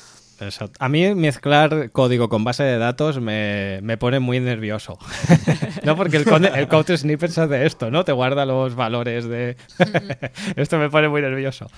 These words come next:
Speaker 1: <laughs> Pero vamos, que sí, sí, totalmente. O sea, es,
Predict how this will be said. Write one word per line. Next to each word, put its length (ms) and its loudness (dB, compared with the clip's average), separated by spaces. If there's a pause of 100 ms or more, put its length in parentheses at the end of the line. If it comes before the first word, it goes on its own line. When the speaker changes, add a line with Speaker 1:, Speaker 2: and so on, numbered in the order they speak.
(140)
Speaker 1:
<laughs> 1160 0
Pero 160 4
vamos, 240 4
que 120 -6
sí, 120 -8
sí, 200 0
totalmente. 580 -2
O 40 -4
sea, 180 -2 (120)
es, 300 -8